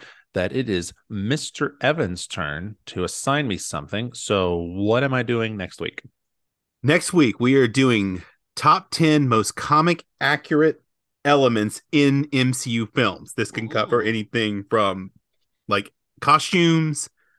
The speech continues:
Speaker 2: references, elements like
Speaker 3: Mm.
Speaker 2: that. I, I will throw out here that the inspiration for this one, and I don't care if it ends up on the top ten,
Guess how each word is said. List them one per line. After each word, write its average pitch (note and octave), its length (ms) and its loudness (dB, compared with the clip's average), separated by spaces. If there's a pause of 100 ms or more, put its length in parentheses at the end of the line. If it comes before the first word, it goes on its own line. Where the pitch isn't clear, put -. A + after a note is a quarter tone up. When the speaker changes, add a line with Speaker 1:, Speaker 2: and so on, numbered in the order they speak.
(540)
Speaker 2:
references, C#3 1080 4 (220)
elements C3+ 420 2
like C3+ 160 2
Speaker 3:
Mm. G#2 40 -6
Speaker 2:
that. C3+ 320 0 (680)
I, C3 140 4
I C#3 200 4
will D#3 200 6
throw E3+ 240 6
out E3+ 180 6
here D#3 160 4
that C#3+ 160 4
the C#3 140 4
inspiration C3 640 0
for D#3 80 0
this D#3 220 2
one, D#3+ 200 2
and C3+ 80 2
I A2+ 100 2
don't B2+ 200 2
care B2 220 2
if G#2+ 80 0
it A2+ 100 0
ends G#2+ 220 0
up A#2 200 2
on E3 80 2
the E3 60 2
top E3 300 0
ten, E3+ 360 0